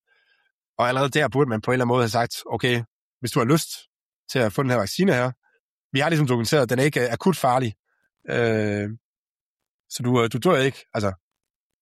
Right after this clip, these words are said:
sandsynligheden for, at du dør, <laughs> når, når du, når du tager den, den er, den er ekst-, ekstremt lille, ikke? Men sandsynligheden for, at du dør, hvis du får en, øh, hvis du bliver smittet med corona, er ekstremt høj. Så der er nogle,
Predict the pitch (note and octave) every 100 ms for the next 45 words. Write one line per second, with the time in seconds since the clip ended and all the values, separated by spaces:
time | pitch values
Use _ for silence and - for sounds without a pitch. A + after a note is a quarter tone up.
0 | _ - B2 D#3+ D3 B2+ C3+ D#3 B2+ G#2+
1 | C3 A2+ C3+ A#2 A#2 A2 A#2 A2+ C3+ C#3+
2 | B2 C#3 B2+ C#3 A#2+ G#2+ A2 A#2+ - A#2
3 | D3+ C3+ A#2 D#3+ D#3 A#2 A#2+ E3 D3 A#2
4 | B2+ D#3 C#3+ G#2 A#2+ G#2 C3+ A2+ G#2+ G#2
5 | G2+ A#2 A2 A2 G#2+ C#3 G#2+ G#2 D3 A#2+
6 | G#2 B2+ G#2+ D3 - _ _ _ _ _
7 | - A#2+ C3+ D#3 F3+